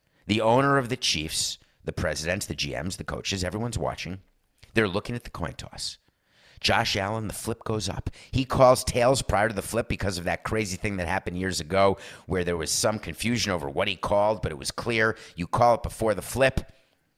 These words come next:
Tails. "Tails," he said. The coin goes in the air. It's in slow motion, flipping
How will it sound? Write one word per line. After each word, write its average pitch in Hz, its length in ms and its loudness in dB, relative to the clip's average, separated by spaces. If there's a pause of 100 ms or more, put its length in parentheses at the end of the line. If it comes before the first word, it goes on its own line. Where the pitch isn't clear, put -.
(280)
Tails. - 640 0 (640)
"Tails," 175 420 8
he 101 100 -2
said. 123 460 6 (500)
The - 60 -12
coin 110 340 -2
goes 92 280 -2
in 95 60 -4
the 85 180 -4
air. 73 200 -8 (300)
It's - 220 -6
in 85 80 -4
slow 95 380 0
motion, 82 480 -4 (200)
flipping 95 540 -4